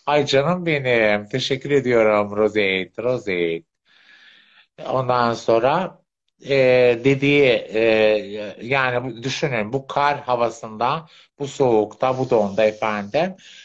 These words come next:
e, kalkıp da bir Lubunya, e, kalkıyor, bir travesti, e, ev kirası var, elektriği var, suyu var. Bundan dolayı, e, kolisi de olabilir. Yani dışarıdan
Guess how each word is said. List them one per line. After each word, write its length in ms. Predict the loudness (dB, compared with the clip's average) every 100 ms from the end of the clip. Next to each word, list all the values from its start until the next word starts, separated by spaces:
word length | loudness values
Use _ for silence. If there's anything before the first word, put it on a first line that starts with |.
| _
e, 520 | -10 -4 0 2 2 0
kalkıp 480 | 0 0 -2 -6 -4
da 120 | -2
bir 300 | 0 -2 0
Lubunya, 720 | -2 0 -2 0 0 0 -6 _ _ _ _ -4
e, 520 | 0 4 4 4 0
kalkıyor, 720 | 0 0 0 -2 0 2 2
bir 220 | 0 0
travesti, 920 | 0 0 0 0 -4 -6 0 0 0 -6 _ _ _ -8
e, 120 | 0 2 2 0 -2
ev 80 | -2
kirası 680 | -2 0 0 0 -4 -4
var, 200 | -2 -2 -2
elektriği 580 | 0 0 -2 -4 -2 0
var, 200 | 0 -2
suyu 420 | -4 -2 0 0
var. 360 | 0 0 -4 -12 -20 -20 _ -12
Bundan 400 | -6 -2 -2 0
dolayı, 420 | 2 2 4 4 4 0 -8 _ _ _ _ _ _ _ _ -18 -4
e, 760 | 0 2 4 2 2 0 -4 -8 -12 _ _ _ -10 -10
kolisi 440 | 0 2 2 0 2
de 40 |
olabilir. 500 | 4 4 2 2 2
Yani 320 | 2 0 -2
dışarıdan 600 | -6 -4 -2 0 -2 -4